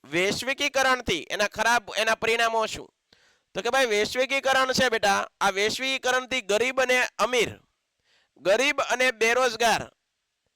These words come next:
ની સમસ્યા હલ કરવામાં આપણને સફળતા મળી નથી, ગરીબી દૂર નથી થઈ શકી. બીજું બેરોજગારી આપણે વધારે દઈ શક્યા નથી.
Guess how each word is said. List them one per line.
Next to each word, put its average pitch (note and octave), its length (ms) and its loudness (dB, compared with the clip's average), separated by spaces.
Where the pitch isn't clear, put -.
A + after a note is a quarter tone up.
ની A#3 200 -4
સમસ્યા B3+ 680 0
હલ G3 200 2
કરવામાં B3 520 2
આપણને A#3+ 340 0
સફળતા A3 500 0
મળી G3 400 0
નથી, F#3+ 260 -2
ગરીબી B3 500 2
દૂર A#3+ 220 0
નથી A#3 240 -4
થઈ D#3+ 180 0
શકી. - 220 -16
બીજું A3 280 -2
બેરોજગારી C4 720 2
આપણે B3 260 0
વધારે A#3 320 2
દઈ G#3 180 0
શક્યા - 380 -6
નથી. - 260 -16